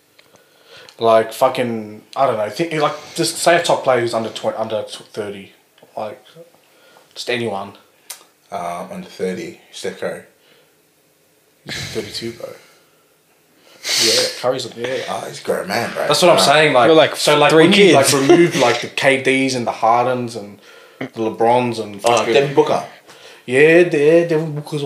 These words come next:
Speaker 1: yeah, fuck, he's up there. Probably him, Zion, and Luka.
Speaker 2: Mm.
Speaker 1: I don't really like
Speaker 2: Ben Simmons.
Speaker 1: Yeah,
Speaker 2: If,
Speaker 1: but I
Speaker 2: if
Speaker 1: don't
Speaker 2: Ben Simmons can get a jump shot, next LeBron. Next LeBron.
Speaker 1: Ben Simmons will get a jump shot when I can have a full beard, cuz.
Speaker 2: Yeah, true.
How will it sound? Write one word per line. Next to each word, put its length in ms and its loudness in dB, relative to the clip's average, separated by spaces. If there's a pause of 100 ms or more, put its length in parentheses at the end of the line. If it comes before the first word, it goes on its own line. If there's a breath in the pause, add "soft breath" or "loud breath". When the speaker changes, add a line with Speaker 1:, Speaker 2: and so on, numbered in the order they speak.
Speaker 1:
yeah, 280 2
fuck, 260 -2
he's 180 -8
up 180 -4
there. 300 -6 (180)
Probably 260 0
him, 280 2
Zion, 500 2
and 200 -10
Luka. 440 -8 (920 soft breath)
Speaker 2:
Mm. 360 -8 (100)
Speaker 1:
I 100 2
don't 100 2
really 200 -2
like 400 0 (240)
Speaker 2:
Ben 200 -4
Simmons. 460 -8 (600 soft breath)
Speaker 1:
Yeah, 160 0 (200)
Speaker 2:
If, 260 -4
Speaker 1:
but 100 -12
I 60 -4
Speaker 2:
if 60 -2
Speaker 1:
don't 80 4
Speaker 2:
Ben 100 4
Simmons 360 4
can 160 -6
get 160 2
a 60 2
jump 260 -2
shot, 480 0
next 280 -8
LeBron. 300 -2 (1300 loud breath)
Next 240 -8
LeBron. 220 -4 (180)
Speaker 1:
Ben 220 0
Simmons 260 2
will 80 -4
get 100 -2
a 60 -4
jump 200 2
shot 180 0
when 100 -2
I 100 0
can 120 -8
have 120 -10
a 40 -14
full 220 -6
beard, 340 -14
cuz. 360 -12
Speaker 2:
Yeah, 80 -6
true. 240 -8